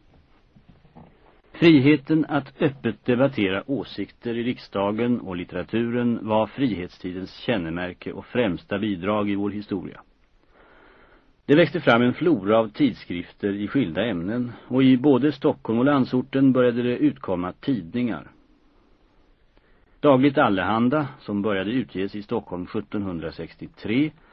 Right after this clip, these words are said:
blev vår första dagliga tidning och var länge Sveriges främsta annonsorgan.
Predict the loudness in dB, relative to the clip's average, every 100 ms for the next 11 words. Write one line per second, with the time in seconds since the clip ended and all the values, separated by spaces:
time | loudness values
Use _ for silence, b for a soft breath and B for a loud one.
0 | b b b 2 4 4 2 2 0 0
1 | -2 -2 -2 0 2 2 0 -4 -6 -4
2 | -4 -2 0 0 -2 _ 0 0 2 0
3 | 0 0 -2 -4 -6 -6 -4 -8 -8 -6
4 | -6 -10 -10 -8 -8 -8 -10 -8 -8 -10